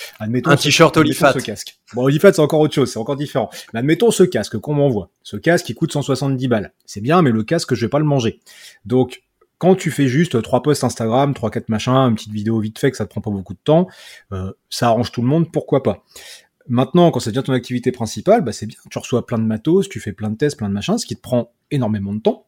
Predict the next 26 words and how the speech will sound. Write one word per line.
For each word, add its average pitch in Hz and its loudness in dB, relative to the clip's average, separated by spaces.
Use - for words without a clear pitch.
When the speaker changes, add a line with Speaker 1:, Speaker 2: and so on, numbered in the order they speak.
Speaker 1:
surtout - -10
quand 117 -4
faut 110 -6
créer 117 -2
le, 101 -4
le 101 -4
contenu 113 -4
derrière 110 4
et 107 -6
pas 110 -4
que - -6
faire 117 -6
trois 110 -10
photos 110 -12
sur 95 -10
Instagram, 147 -2
même 95 -10
si - -14
ça, 113 -4
déjà, 104 -2
ça 104 -8
peut 101 -12
prendre 95 -10
du 95 -10
temps. 208 -8
Donc, 165 2